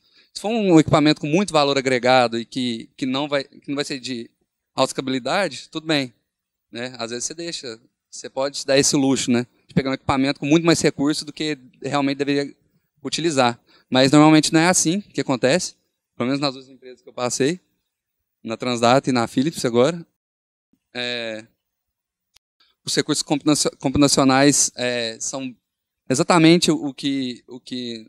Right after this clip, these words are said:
na-, nas definições do projeto, é, deveria ser utilizado para aquele tipo de aplicação. Então,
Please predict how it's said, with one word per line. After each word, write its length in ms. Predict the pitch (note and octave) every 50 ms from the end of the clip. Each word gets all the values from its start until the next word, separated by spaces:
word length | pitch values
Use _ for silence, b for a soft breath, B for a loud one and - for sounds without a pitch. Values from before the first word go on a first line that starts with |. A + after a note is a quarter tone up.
| _ _ -
na-, 220 | - A#2+ A#2 -
nas 120 | A#2+ A#2+ A#2+
definições 500 | C3 B2+ - - C3+ B2 - C3+ C3 B2
do 60 | -
projeto, 640 | C#3 C3+ B2+ A#2 B2+ A#2+ B2+ C3+ C3+ - - B2 A2+ - _ _ _ _ _ _ _ _ _ _ _ _ -
é, 640 | - B2 A#2+ A2+ A2 G#2+ G#2+ G#2 A2+ A2+ B2 C3+ - -
deveria 460 | - A#2+ C3 B2+ C#3 B2+ C3 D#3 D#3+
ser 100 | - -
utilizado 520 | D3 C3+ - - C3 A#2 B2+ B2 C3 B2+
para 80 | - B2+
aquele 180 | - C3+ B2+ A#2+
tipo 140 | - A#2+
de 40 | B2
aplicação. 640 | B2+ - - - B2+ A#2+ A#2 - - B2+ C#3+ F3 E3+ _ _ _ _ _ _ _ _ _ _ _ _
Então, 1120 | C3+ B2+ - - C3+ C3 C#3 C#3+ D3 D3+ D3+ D3 C#3 C3 C3 B2+ A#2+ A2+ A2+ A#2 C3 -